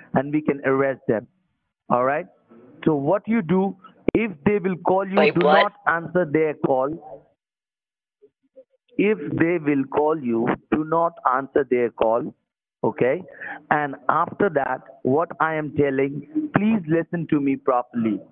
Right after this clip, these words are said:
Speaker 1: You need to tell me the card numbers. With the help of the card numbers, we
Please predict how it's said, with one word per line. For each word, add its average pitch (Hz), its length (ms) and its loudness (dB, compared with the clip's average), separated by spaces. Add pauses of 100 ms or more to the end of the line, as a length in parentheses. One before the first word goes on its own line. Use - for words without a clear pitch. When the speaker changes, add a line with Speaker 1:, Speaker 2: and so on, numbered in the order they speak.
(420)
Speaker 1:
You 175 220 2
need 214 240 -2
to 208 100 2 (140)
tell 180 100 2
me 185 220 -4
the 160 160 0 (100)
card 147 260 0
numbers. 139 500 0 (420)
With 147 200 0
the 147 100 0
help 190 280 -2
of 196 160 -2
the 160 80 0
card 165 320 -2
numbers, 135 400 0 (140)
we 156 240 2